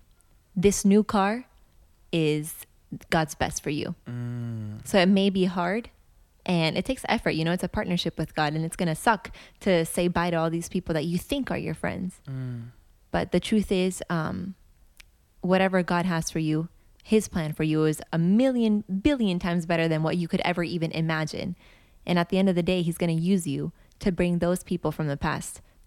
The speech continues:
Speaker 1: to him.
Speaker 2: Yeah, yeah, that's really cool. So Lou, um, you probably know, like, I'm always reading. You
Speaker 1: Yes.
Speaker 2: know, I'm al-, I'm always curious about, you know, what are other people thoughts like?
Speaker 1: Yeah.
Speaker 2: 'Cause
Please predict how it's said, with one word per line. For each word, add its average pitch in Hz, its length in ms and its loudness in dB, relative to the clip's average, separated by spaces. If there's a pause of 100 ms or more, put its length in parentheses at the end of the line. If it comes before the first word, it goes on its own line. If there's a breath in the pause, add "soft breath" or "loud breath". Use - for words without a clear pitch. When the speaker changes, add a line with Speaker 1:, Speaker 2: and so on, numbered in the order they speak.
Speaker 1:
to 196 120 2
him. 175 300 0 (640)
Speaker 2:
Yeah, 123 200 -10 (420)
yeah, 123 260 -8
that's 151 240 -6
really 180 160 -2
cool. 123 360 -8 (300 loud breath)
So - 160 -2
Lou, 160 220 4
um, 135 360 -2
you 156 120 -6
probably 147 320 0
know, 127 180 -2
like, 120 240 -4
I'm 135 160 0
always 147 240 2
reading. 117 320 -4 (300)
You - 80 0
Speaker 1:
Yes. 156 100 6
Speaker 2:
know, 135 180 2
I'm 131 160 -2
al-, 143 180 0
I'm 139 180 -4
always 147 340 -2 (360 loud breath)
curious 151 360 2
about, 135 200 -2
you 131 140 -2
know, 127 200 -2 (460)
what 151 180 0
are 151 140 0
other 147 240 2
people 127 460 -4
thoughts - 400 -4
like? 90 320 -10 (120)
Speaker 1:
Yeah. 165 260 2
Speaker 2:
'Cause 143 300 -4